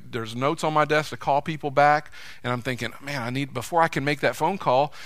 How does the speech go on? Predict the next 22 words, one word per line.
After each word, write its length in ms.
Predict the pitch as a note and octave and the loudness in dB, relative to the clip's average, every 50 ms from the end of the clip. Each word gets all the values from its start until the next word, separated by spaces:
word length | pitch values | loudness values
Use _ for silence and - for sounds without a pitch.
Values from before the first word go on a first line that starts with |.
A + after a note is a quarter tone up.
| - - - | -14 -2 2
I've 140 | C#3 E3 F3 | 2 4 8
gotta 220 | F#3+ F3 D#3 C#3 | 8 8 8 8
kinda 260 | - - F3 D3 C3 | 4 2 0 0 0
think 260 | - - F3 E3+ D#3 | 0 -2 -2 -4 -4
through 180 | - - F3+ E3+ | -4 -4 -2 -2
in 80 | E3 D3+ | 2 2
my 140 | C#3+ C3 | 2 2
head 240 | C3+ D3+ F3 F3 D3+ | 4 4 2 2 2
what 140 | C#3+ C#3 - | 0 -2 -2
that 80 | D3 B2+ | -2 0
conversation 520 | - D#3 C#3 C#3 B2 - D#3 D#3+ - E3 | 2 0 0 0 0 -2 -2 -2 -2 -4
is 60 | C#3 | -6
gonna 140 | B2 C3+ A#2+ | -4 -4 -4
be 120 | A#2+ B2 | -2 -4
about 260 | A#2+ A2+ B2 B2+ C3+ C3+ | -2 4 4 4 4 4
so 120 | - D3 | 4 4
I 80 | C3 B2+ | 4 4
can 160 | - B2 A#2 | 2 -2 -2
have 260 | A2+ D3 D3 D#3 D3 | 0 2 2 4 4
that 180 | C#3+ C3 - - | 4 2 2 2
conversation 680 | - D3 C#3 C#3 C3+ C3 - - C3+ C3+ B2+ - B2 G2+ | 2 2 2 4 2 -2 -2 -2 -2 -2 -2 -4 -8 -8
intelligently." 840 | A2 A2+ G#2 - D3+ E3+ F#3 E3+ C3+ C3 B2+ G#2+ A2 A2 B2 D3+ | -8 -8 0 4 4 6 6 4 0 -2 -6 -6 -4 -4 -4 -4